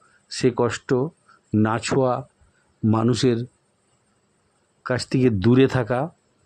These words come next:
অথচ তার পাশে অর্থনৈতিক সাহায্য করা, মানুষের পাশে থেকে তার হৃদয়াবত্তার পরিচয় দেয়া, সেগুলো দেখিয়ে দেখিয়ে তিল তিল করে এই ভারতবর্ষের সত্যিকারের সন্তান রূপে তিনি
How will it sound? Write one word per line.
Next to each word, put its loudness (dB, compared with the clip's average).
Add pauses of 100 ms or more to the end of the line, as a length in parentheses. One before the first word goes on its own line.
অথচ -2
তার -4
পাশে -6 (1300)
অর্থনৈতিক -2
সাহায্য -2
করা, -4 (500)
মানুষের 0
পাশে -4
থেকে -4 (480)
তার -2
হৃদয়াবত্তার 0
পরিচয় 0
দেয়া, -2 (400)
সেগুলো 0
দেখিয়ে -2
দেখিয়ে -2
তিল -2
তিল 0
করে -4 (460)
এই 0
ভারতবর্ষের 0
সত্যিকারের -4
সন্তান -2
রূপে -4 (880)
তিনি 2